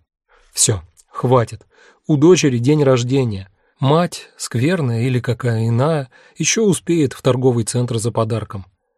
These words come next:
И домой переодеться. Все хорошо. Все просто отлично. Она не опоздает. Семью ждет замечательный вечер".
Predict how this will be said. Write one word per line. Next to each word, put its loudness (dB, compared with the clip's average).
И -6
домой -2
переодеться. -4
Все -6
хорошо. -10
Все -2
просто 0
отлично. -6
Она 4
не 2
опоздает. -2
Семью -4
ждет -6
замечательный -4
вечер". -10